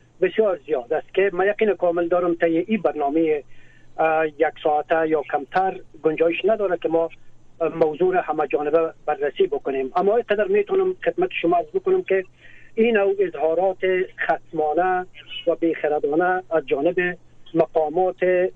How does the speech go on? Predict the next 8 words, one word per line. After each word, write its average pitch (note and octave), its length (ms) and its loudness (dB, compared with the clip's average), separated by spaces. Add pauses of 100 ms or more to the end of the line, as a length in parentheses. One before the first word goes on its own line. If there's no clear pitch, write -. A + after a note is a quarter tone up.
(160)
ملکی E3 400 0
و G3+ 100 4
نظامی E3 500 0
پاکستان D3+ 800 -2 (580)
علیه F3+ 420 0
منافع E3+ 600 0 (140)
ملی E3 440 0
مردم D3+ 320 -4